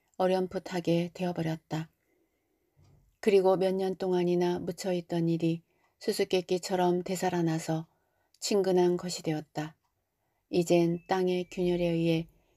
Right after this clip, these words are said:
격리되어 있진 않았다. 라빅은 자기가 어떤 상태에 있는지 알 수가 없었다. 아마도 나는 허전한 기분이 들 것이다.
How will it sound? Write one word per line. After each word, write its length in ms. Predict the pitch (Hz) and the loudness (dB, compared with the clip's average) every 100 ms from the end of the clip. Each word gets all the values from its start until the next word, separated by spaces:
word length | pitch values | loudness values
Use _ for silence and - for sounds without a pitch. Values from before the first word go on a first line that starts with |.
| _ | _
격리되어 520 | - 190 190 180 180 175 | -2 0 0 0 2 2
있진 300 | 165 175 165 | 0 -2 0
않았다. 580 | 156 156 - - 156 - - - - - - _ _ _ _ _ _ _ _ - | 0 -4 -6 -8 -8 -10 -20 -20 -20 -20 -20 _ _ _ _ _ _ _ _ -6
라빅은 800 | 202 185 185 180 180 180 180 208 | -2 0 0 0 2 4 2 -4
자기가 580 | - 180 185 180 180 180 | -6 -2 0 2 2 0
어떤 380 | 190 190 202 196 | -4 -4 -4 -4
상태에 380 | 202 208 196 196 | -4 -6 -4 -2
있는지 640 | 180 175 170 170 170 170 _ _ | 0 2 2 2 0 -2 _ _
알 180 | - 190 | -4 -4
수가 260 | 185 - 180 | -4 -4 -4
없었다. 580 | 175 165 160 - 156 - _ _ _ _ _ | -4 -6 -6 -4 -6 -8 _ _ _ _ _
아마도 420 | 196 180 180 175 | 2 4 2 0
나는 440 | 175 170 170 175 175 _ _ - | 0 2 2 2 0 _ _ -6
허전한 460 | 208 196 185 185 | -2 0 0 -2
기분이 540 | 175 185 180 175 175 170 _ _ _ - | -4 -4 0 2 2 -2 _ _ _ -8
들 200 | 196 185 | -4 -4
것이다. 560 | - 165 - 160 160 | -2 -4 -4 -6 -6